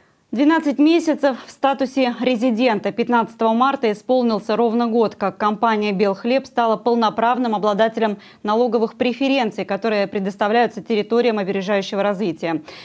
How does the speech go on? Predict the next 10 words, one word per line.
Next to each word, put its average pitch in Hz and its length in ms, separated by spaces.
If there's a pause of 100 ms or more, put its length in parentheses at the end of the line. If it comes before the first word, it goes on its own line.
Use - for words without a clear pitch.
(200)
За 233 100
это 294 160
время 262 320
предприятие 254 560
освоило 226 460
тринадцать 233 640
миллионов 220 360
рублей 226 360
собственных 226 640
средств, 226 440